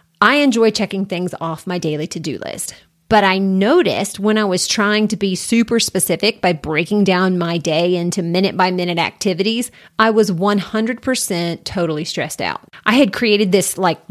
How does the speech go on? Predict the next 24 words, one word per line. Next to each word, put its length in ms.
daunting 560
list 360
of 140
totally 540
unrealistic 720
tasks 580
that 120
I 120
wanted 360
completed 540
in 100
an 140
impossible 580
timeline. 560
And 100
every 220
day 180
I 60
was 160
falling 260
farther 340
and 120
farther 260
behind. 560